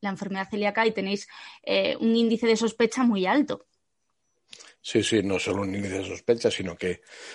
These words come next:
Speaker 2: bueno, tú, tú hablabas antes de, de, eh, cuando a ti te diagnosticaron, yo empecé a ver celíacos t-, todavía un, algunos años antes,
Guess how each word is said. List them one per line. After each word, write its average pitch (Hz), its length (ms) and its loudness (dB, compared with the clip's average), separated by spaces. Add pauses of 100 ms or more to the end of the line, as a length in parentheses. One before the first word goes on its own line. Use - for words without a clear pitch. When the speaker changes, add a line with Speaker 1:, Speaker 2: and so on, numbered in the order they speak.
(200)
Speaker 2:
bueno, 104 320 2
tú, 98 300 2
tú 107 160 2
hablabas 101 440 4
antes 98 340 0
de, 95 360 0
de, 90 800 0
eh, 85 80 -8
cuando 87 420 -2 (100)
a 101 100 0
ti 98 120 -8
te 98 120 -4
diagnosticaron, 98 720 -2
yo 92 120 -2
empecé 107 340 -2
a 104 40 2
ver 107 100 -2
celíacos 104 460 -4
t-, - 120 -8
todavía 95 460 -2
un, 92 200 -2
algunos 95 560 0
años 107 260 -4
antes, 113 380 -2